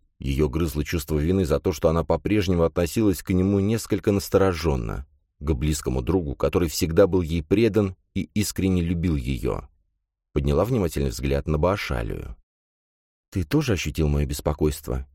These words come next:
и поэтому так нехорошо отреагировал?» Чтобы успокоить своё сердце, а равно и сердце Баашали, она пропела ему несколько ободряющих нот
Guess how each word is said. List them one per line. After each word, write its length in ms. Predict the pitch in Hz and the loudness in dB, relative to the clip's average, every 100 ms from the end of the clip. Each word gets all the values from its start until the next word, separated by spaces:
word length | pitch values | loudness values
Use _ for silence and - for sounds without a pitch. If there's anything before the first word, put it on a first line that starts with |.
| - | -6
и 100 | 87 | -4
поэтому 480 | 78 120 185 151 117 | 2 2 2 0 0
так 200 | 98 - | 0 0
нехорошо 460 | 95 92 92 - 92 | 0 2 2 4 2
отреагировал?» 800 | - 92 90 85 78 67 67 - _ _ _ _ _ _ _ _ _ | 4 2 2 0 0 -2 -4 -8 _ _ _ _ _ _ _ _ _
Чтобы 340 | - - 71 | -4 -2 -2
успокоить 520 | 69 - 71 71 73 - | -4 0 -2 2 0 0
своё 240 | 65 65 | -2 -2
сердце, 600 | - 87 80 - 65 60 _ - | 2 0 0 -2 -4 -4 _ -6
а 120 | - | 0
равно 340 | 76 76 87 87 | 2 2 0 -2
и 140 | - | -4
сердце 380 | 73 90 78 78 | 0 0 0 -2
Баашали, 680 | 65 60 - 113 95 69 65 - - | -2 -2 0 0 0 -2 -4 -12 -4
она 200 | 143 175 | -2 0
пропела 400 | 147 127 151 135 | 0 2 2 2
ему 300 | 104 113 107 | 0 2 2
несколько 600 | 117 123 - 101 92 98 | 2 0 0 0 2 2
ободряющих 840 | 85 85 80 92 90 82 98 - | 4 2 4 4 2 0 -2 0
нот 440 | 98 113 120 - | 2 2 0 -4